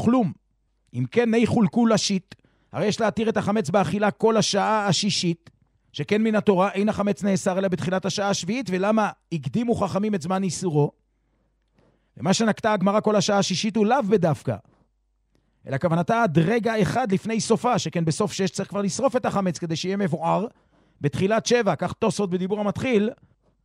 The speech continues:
"ני חולקו לשיט". ממשיכה הגמרא להקשות, "ולאך לישנא נמי". וכן יש להקשות גם על הלשון השנייה בדברי אביי בשיטת רבי מאיר דאמר, "אדם טועה משהו, אדם טועה זמן מועט, אם כן ניחו לצוף שיט.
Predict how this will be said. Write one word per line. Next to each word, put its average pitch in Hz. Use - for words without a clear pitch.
"ני 208
חולקו 233
לשיט". 220
ממשיכה 170
הגמרא 226
להקשות, 226
"ולאך 185
לישנא 220
נמי". 214
וכן 220
יש 220
להקשות 190
גם 202
על 220
הלשון 214
השנייה 202
בדברי 170
אביי 196
בשיטת 185
רבי 180
מאיר 196
דאמר, 160
"אדם 190
טועה 208
משהו, 214
אדם 185
טועה 208
זמן 202
מועט, 185
אם 131
כן 220
ניחו 240
לצוף 185
שיט. 262